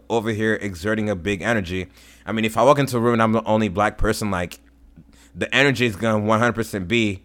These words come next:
again, big energy, very inclusive, but don't fuck with me. Like, this isn't your, this isn't your chance to make me a token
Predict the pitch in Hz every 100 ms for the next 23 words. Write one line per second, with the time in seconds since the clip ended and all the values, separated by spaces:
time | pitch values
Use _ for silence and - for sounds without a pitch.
0 | - 92 101 101 80 95 113 107 101 92
1 | 104 87 101 104 - 107 110 107 90 92
2 | 117 123 120 98 80 71 _ - - -
3 | 87 92 113 117 120 113 - - - 107
4 | 113 110 101 - 95 113 123 131 123 120
5 | 110 - 135 117 104 - - - _ _
6 | _ - 113 110 110 113 107 - 123 127
7 | 82 -